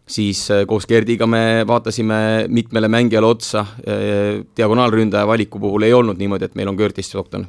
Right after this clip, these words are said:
Meil käis siin, noh, ütleme, tõsisemalt võib-olla viis-kuus nime läbi. Äh, vaatasin need videod läbi, äh, vaatasin, millisel mehel midagi on head või halba, mida ta võistkonnale võiks juurde anda, et tegelikult suurem osa meeskonna komplekteerimise juures olin mina Hendrikul kõrval ja oli ka Gert abis.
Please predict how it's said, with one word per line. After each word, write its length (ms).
Meil 140
käis 220
siin, 180
noh, 100
ütleme, 180
tõsisemalt 400
võib-olla 200
viis-kuus 460
nime 200
läbi. 240
Äh, 140
vaatasin 320
need 140
videod 340
läbi, 400
äh, 360
vaatasin, 540
millisel 400
mehel 240
midagi 340
on 120
head 240
või 120
halba, 280
mida 200
ta 120
võistkonnale 480
võiks 220
juurde 360
anda, 400
et 120
tegelikult 480
suurem 400
osa 160
meeskonna 340
komplekteerimise 680
juures 340
olin 180
mina 360
Hendrikul 560
kõrval 360
ja 120
oli 160
ka 80
Gert 500
abis. 420